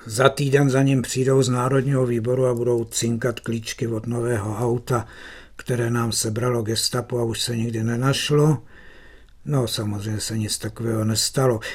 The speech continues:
A tím se taky dostávám k tomu, že rodiče mě prostě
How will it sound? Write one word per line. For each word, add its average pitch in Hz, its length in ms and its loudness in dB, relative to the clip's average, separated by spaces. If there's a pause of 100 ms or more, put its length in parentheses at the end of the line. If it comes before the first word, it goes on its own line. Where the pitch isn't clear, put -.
(640)
A - 100 -4
tím 151 260 0
se 170 160 0
taky 165 320 4
dostávám 165 680 6
k - 60 -2
tomu, 160 300 6
že 160 180 8
rodiče 156 480 4
mě 170 160 8
prostě 165 580 6